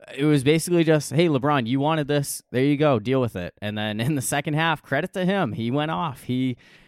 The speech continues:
he was, like, the leading scorer. Uh, I don't think he played enough games to qualify for the scoring title, but he was incredible. You know, the team went, like, five and twenty or something ridiculous during that stretch, but he played great basketball. The rest of his team did not. It was just a really bad roster.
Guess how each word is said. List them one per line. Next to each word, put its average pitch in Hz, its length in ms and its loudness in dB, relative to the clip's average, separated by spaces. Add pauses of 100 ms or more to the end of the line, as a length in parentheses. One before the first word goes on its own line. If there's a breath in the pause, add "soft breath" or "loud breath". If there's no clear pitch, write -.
(120 soft breath)
he 131 120 2
was, 135 120 2
like, 131 140 0
the 131 100 -2
leading 143 300 2
scorer. 135 720 0
Uh, 101 340 -2
I 131 100 2
don't 139 180 2
think 147 180 -2
he 147 100 -4
played 139 200 -2
enough 131 220 -2
games 131 280 -4
to - 40 -12
qualify 131 480 -4
for 127 140 -6
the 113 100 -4
scoring 101 400 -6
title, 101 380 -6
but 95 100 -6
he 117 140 -4
was 135 200 -2
incredible. 123 640 -4
You 95 80 -10
know, 98 60 -6
the 98 100 -8
team 135 140 0
went, 131 140 -4
like, 120 160 -4
five 120 340 0
and 120 100 -4
twenty 120 400 -4
or 98 80 -6
something 101 300 -8
ridiculous 95 580 -8
during 95 200 -10
that 87 160 -10
stretch, 92 420 -8
but 95 220 -6 (300 loud breath)
he 156 140 4
played 185 220 4
great 175 160 2
basketball. 131 680 2 (220)
The - 80 -6
rest 139 180 -2
of 135 60 -6
his 120 100 -4
team 117 220 -2
did 95 120 -6
not. 90 360 -4
It 98 120 -8
was 95 120 -4
just - 180 -8
a 98 80 -8 (120)
really 113 260 -2
bad 98 480 -4
roster. 110 580 -4